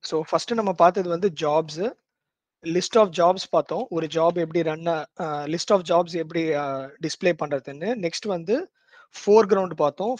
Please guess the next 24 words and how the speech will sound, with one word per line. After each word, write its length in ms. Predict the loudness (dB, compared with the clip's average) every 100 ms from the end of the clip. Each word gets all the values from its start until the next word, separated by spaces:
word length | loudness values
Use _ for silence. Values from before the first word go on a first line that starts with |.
| 0
ஃபோர்கிரவுண்ட் 440 | 0 0 -2 -2
வந்து 220 | -4 -2
எஃப் 240 | -2 -2 -4
ஜி, 180 | -8 -8 -10 _ _ _ _
பெர்சன்டேஜ், 680 | 2 2 2 -8 -4 -4 -4 -10 _
அது 220 | -4 -2
என்ன 220 | -2 -2
ஜாபோ 440 | 0 2 2 2 0
அந்த 160 | 0 -2
ஜாபை 320 | -2 -2 0
எடுத்துட்டு 320 | -2 -4 -12
வந்துரும். 300 | -10 -12 -14 -16 _ _ _ _ _ _ _ _ _ _ _ -10
ஹைஃபன் 320 | -10 -10 -12
எல்ன்னு 380 | -6 -2 -2 -4
கொடுத்துருந்தோம். 500 | -10 -12 -14 -12 -14 -14 _
அதுக்கு 380 | -4 -2 -2 -8 _ _ _ _
ஃபோர்கிரவுண்ட், 800 | -14 0 2 4 4 2 0 -6 -12 _ _ 0
பெர்சன்டேஜ், 680 | 0 2 -2 0 0 0 -2 -12 _ _ _ _ -10
அந்த 260 | 0 4
ஐ 180 | 4 2
டி. 220 | -2 -10 _ _ -14
ஓகேங்களா? 480 | -12 -10 0 2 4
அடுத்தது 400 | 4 4 4 2
வந்து 280 | 0 -4 -6